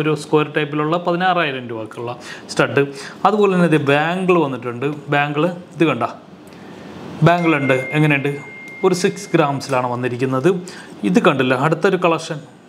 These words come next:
എങ്ങനെയുണ്ട്? ഈ ഒരു കളക്ഷൻ എങ്ങനെയുണ്ട്? two gram, അടിപൊളിയല്ലേ? ഈ ഒരു ടു ഗ്രാംസിൻ്റെ എങ്ങനെയുണ്ട്? എൻ്റെ പൊന്നെ, ഇങ്ങനത്തെ ഒരുപാട് കളക്ഷനാണ് നമ്മൾ കൊണ്ടുവന്നിരിക്കുന്നത്.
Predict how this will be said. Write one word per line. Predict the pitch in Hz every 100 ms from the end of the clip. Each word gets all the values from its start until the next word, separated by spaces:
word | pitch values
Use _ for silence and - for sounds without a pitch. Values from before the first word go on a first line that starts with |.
| - 180
എങ്ങനെയുണ്ട്? | 170 143 127 127 - - - - - - - - - - - - 208
ഈ | 214
ഒരു | 185
കളക്ഷൻ | 170 139 - 139
എങ്ങനെയുണ്ട്? | 139 139 139 175 180
two | 190
gram, | 165 165 156 - - - - - - - - - - - - -
അടിപൊളിയല്ലേ? | 185 175 135 110 101 - - - - - - - 226
ഈ | 226
ഒരു | 202 185
ടു | 202 196
ഗ്രാംസിൻ്റെ | 170 160 147 147 143
എങ്ങനെയുണ്ട്? | 139 139 131 156 156 - - - - - - -
എൻ്റെ | 269 202 170
പൊന്നെ, | 165 156 156
ഇങ്ങനത്തെ | 185 214 202 - - 185 151
ഒരുപാട് | 147 165 160 160 151 147
കളക്ഷനാണ് | 135 131 - 147 131
നമ്മൾ | 131 135 135
കൊണ്ടുവന്നിരിക്കുന്നത്. | 139 139 147 160 160 170 185